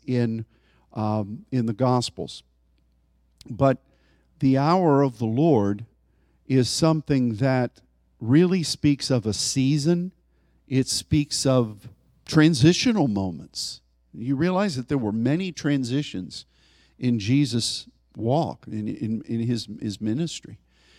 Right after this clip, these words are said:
And so, uh, when Jesus said, uh, "What have I to do with you, woman? My hour is not yet come,"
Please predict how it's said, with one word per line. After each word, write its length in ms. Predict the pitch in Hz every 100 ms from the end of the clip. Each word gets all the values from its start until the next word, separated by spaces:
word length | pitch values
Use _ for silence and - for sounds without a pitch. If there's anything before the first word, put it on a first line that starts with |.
| _ _ _ -
And 260 | 123 120
so, 480 | - 139 131 127 117 _ _ _ _ _ _
uh, 100 | 110
when 380 | 113 123 139 123
Jesus 720 | 104 170 160 160 - - - _ _ _ _ _ _ _
said, 800 | - - 170 165 127 123 117 117 _ _ _
uh, 220 | 127 123
"What 220 | 127 143 151
have 100 | 139
I 160 | 139
to 100 | 127
do 220 | 117 143
with 240 | 147 131 131
you, 80 | 123
woman? 340 | 135 143 123
My 240 | 117 120
hour 220 | 123 135 131
is 140 | 113
not 240 | 123 117
yet 260 | 120 117 -
come," 460 | - 180 151 107